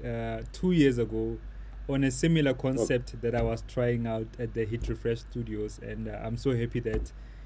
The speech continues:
Speaker 1: you agreed to do this with me. So thank you.
Speaker 2: Yeah, of, of course, it's a pleasure for me. And, uh, yes, uh, I'm, I'm lucky, I think, uh,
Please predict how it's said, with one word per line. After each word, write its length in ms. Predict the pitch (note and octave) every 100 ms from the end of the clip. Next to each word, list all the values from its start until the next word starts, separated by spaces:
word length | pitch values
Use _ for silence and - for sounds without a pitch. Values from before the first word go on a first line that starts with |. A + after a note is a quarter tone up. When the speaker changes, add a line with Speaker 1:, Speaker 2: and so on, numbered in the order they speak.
| - -
Speaker 1:
you 200 | A2+ A2
agreed 300 | G#2+ A2+ A2+
to 80 | A#2
do 180 | G#2+ A2
this 180 | G#2 G#2
with 160 | G2+
me. 100 | G2+
So 180 | - A#2+
thank 300 | A#2 B2 A#2+
you. 120 | F#2+ - - -
Speaker 2:
Yeah, 500 | B3 D#4+ D4+ C4+ A#2 E3+ - - D#3+
of, 260 | B2 A#2+ C3+
of 200 | A2 -
course, 240 | D#3 E3
it's 140 | B2 B2+
a 60 |
pleasure 380 | - C3 A2 A#2
for 200 | A2+ A2
me. 240 | A2+ D#3 D#3+ - - A#2
And, 400 | A#2 A#2+ A#2 A#2+
uh, 340 | A#2+ A#2+ A#2+ -
yes, 480 | A#2+ D3 F3+ - - - - - - - B2+
uh, 380 | B2+ B2+ B2 -
I'm, 480 | B2+ C3 C3 A#2+ - - - - - - - - -
I'm 180 | D#3+ E3+
lucky, 340 | A3+ - G3+
I 100 | E3
think, 400 | E3 F#3 F3+ -
uh, 360 | E3+ D#3+ D#3